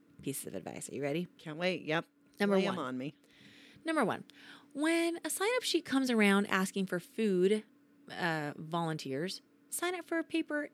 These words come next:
Speaker 1: the paper plates.
Speaker 2: Yeah. Napkins, cups, plasticware.
Speaker 1: Yep.
Speaker 2: So many good
Speaker 1: Yeah.
Speaker 2: options. So little stress.
Speaker 1: Totally. Sometimes when people send me stuff, I'm like, "I will sign up for the Thanksgiving turkey." You dummy. Why would you sign up for the Thanksgiving turkey? You
Speaker 2: <laughs>
Speaker 1: offered to bring the napkins,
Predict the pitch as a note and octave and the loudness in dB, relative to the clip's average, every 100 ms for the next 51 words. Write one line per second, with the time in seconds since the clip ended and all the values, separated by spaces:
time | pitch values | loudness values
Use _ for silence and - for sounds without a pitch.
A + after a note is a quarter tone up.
0 | _ C4 - C#4+ C4+ C4+ D4+ C#4 - - | _ -10 -6 -6 -4 -4 -4 -6 -6 -16
1 | - _ _ - B3+ G#3 - C#3+ D#3 - | -20 _ _ -8 -6 -6 -4 -4 -4 -6
2 | F#3+ - - F#3+ - - E3 - - C#4 | -8 -8 -8 -8 -10 -8 -8 -8 -6 -4
3 | D4+ D#4 - - G#3 G3 F3+ D#3+ D3+ C#3+ | -4 -8 -12 -4 0 2 2 0 0 -2
4 | D#4 D4+ G3 - - - F#3+ F3 F3 E3+ | -4 -6 -6 -10 -10 -2 0 2 0 0
5 | - B2 - - - - F4+ F#4 C4+ D#3+ | -2 -4 -4 -8 -8 -2 0 2 0 -2
6 | - - - E4+ F4+ F4 E4 D#4+ D#4 D4+ | -6 -8 -4 0 0 0 -2 -2 -2 -4
7 | D4 D4 D4 D#4+ E4 _ B3 B3 B3+ B3 | -4 -4 0 0 -2 _ -6 -4 -4 -6
8 | _ - A3+ B3+ G#3 - G3 F#3 F3+ G3+ | _ -4 -2 0 0 -2 -2 0 -2 -4
9 | - F3 E3 D#3+ - E3+ E3+ - D#3+ E3 | -8 -8 -6 -8 -6 -6 -6 -6 -6 -6
10 | D3+ - A#2 - - - - B3 D4+ G#3+ | -8 -10 -12 -14 -18 -20 -8 2 2 2
11 | - F3 C#3 D3+ F3+ A3+ C4+ C4+ B3+ A#3 | 0 0 0 -2 0 0 0 -2 -2 2
12 | G#3+ F3+ F#3+ F#3 F#3 D#3+ - D3 C3 C#3+ | 2 2 -2 -4 -4 -4 -6 -10 -8 -6
13 | G3+ D4+ D#4+ G3 G3 F#3 F3+ F#3 E3+ E3+ | 0 2 2 0 -2 -4 -2 0 0 0
14 | A3 C#4+ - C#3+ B2 G#3+ | -2 -2 -6 -6 -2 -2